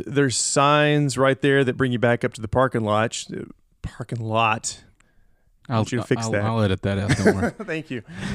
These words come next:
Speaker 1: And, uh, and then the way she went, she actually took the Klingman's Dome bypa-, bypass. Fix that
Speaker 2: I'll,
Speaker 1: too.
Speaker 2: I'll fix that one.
Speaker 1: The Klingman's Dome bypass trail. Getting ahead of myself.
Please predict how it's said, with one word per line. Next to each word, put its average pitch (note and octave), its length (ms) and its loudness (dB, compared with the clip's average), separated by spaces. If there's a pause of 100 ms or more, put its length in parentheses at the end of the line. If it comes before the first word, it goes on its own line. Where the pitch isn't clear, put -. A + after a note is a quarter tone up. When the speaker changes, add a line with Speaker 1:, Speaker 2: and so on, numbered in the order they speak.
(120)
Speaker 1:
And, C#3 320 -4
uh, A#2 300 0 (1200)
and C3 160 -2
then D#3 260 0
the C#3+ 80 2
way E3 200 4
she C#3 200 -4
went, E3 320 2
she - 180 0
actually D#3 280 -2
took - 280 -4
the A#2+ 380 -2 (160)
Klingman's D3 440 -2
Dome A#2+ 260 0
bypa-, A2+ 560 2
bypass. A#2+ 560 0 (140)
Fix - 180 -12
that - 120 0
Speaker 2:
I'll, A2 60 4
Speaker 1:
too. - 160 -2
Speaker 2:
I'll F#3+ 180 4
fix - 320 -6
that A2+ 120 2
one. C#3+ 140 -8 (320)
Speaker 1:
The D3+ 80 -2
Klingman's E3+ 640 -4
Dome C#3 400 2
bypass A#2 580 0
trail. A2 500 0 (680)
Getting G#2+ 180 -4
ahead A2 180 -4
of A2+ 80 -6
myself. G#2 600 -4